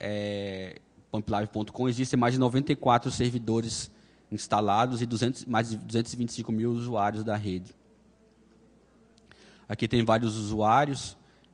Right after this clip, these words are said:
é, por exemplo, o meu é idêntica barra P H L S zero zero, ali tem o,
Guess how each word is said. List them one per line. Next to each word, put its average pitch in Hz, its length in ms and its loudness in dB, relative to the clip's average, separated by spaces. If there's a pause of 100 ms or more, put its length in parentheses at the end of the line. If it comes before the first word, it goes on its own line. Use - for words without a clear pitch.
(140)
é, 98 280 -4
por 101 140 -2
exemplo, 101 320 0
o - 20 2
meu 104 160 2
é 104 60 2
idêntica 101 600 -2 (580)
barra 107 300 0
P - 140 -6
H 101 200 -4
L 104 120 -2
S 98 160 -6
zero 101 220 -6
zero, 104 720 -4
ali 101 180 -6
tem 104 140 -4
o, 104 240 -4